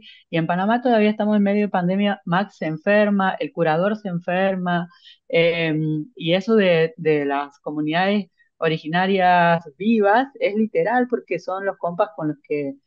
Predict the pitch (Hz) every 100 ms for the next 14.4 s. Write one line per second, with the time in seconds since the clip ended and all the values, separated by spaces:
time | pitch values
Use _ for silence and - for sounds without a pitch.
0 | _ _ 156 147 151 160 185 202 220 208
1 | 180 165 156 151 156 151 143 139 139 147
2 | 151 156 160 190 208 208 190 180 185 180
3 | 160 170 175 160 151 156 170 185 165 156
4 | 147 139 - _ _ _ - 156 175 196
5 | 190 - 180 180 170 165 160 190 202 202
6 | 190 180 170 185 175 175 - 185 190 220
7 | 202 185 165 156 _ _ _ - 190 202
8 | 202 208 208 220 220 214 202 175 165 151
9 | 147 139 - - 165 160 160 151 147 294
10 | - 220 190 190 208 214 196 190 180 185
11 | 208 214 202 202 214 240 214 175 165 170
12 | 208 220 196 214 214 - - 180 208 175
13 | 160 170 175 190 170 151 156 - 151 180
14 | 208 175 _